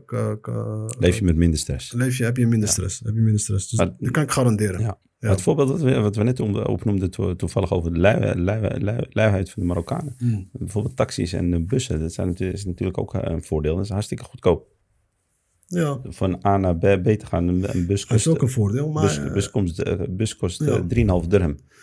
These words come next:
Speaker 2: Dat is omgerekend misschien, eh, drieëndertig eurocent
Speaker 1: Ja.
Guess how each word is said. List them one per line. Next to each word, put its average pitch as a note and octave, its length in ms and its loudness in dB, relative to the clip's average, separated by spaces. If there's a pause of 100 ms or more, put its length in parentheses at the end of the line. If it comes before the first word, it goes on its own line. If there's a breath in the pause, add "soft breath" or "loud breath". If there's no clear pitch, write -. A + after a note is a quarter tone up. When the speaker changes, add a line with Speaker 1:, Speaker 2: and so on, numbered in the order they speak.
Speaker 2:
Dat F2+ 120 0
is - 20 -2
omgerekend F2+ 500 0
misschien, F#2 340 -2
eh, F2+ 100 0
drieëndertig F2+ 600 0
eurocent - 460 -2 (120)
Speaker 1:
Ja. B2+ 320 -6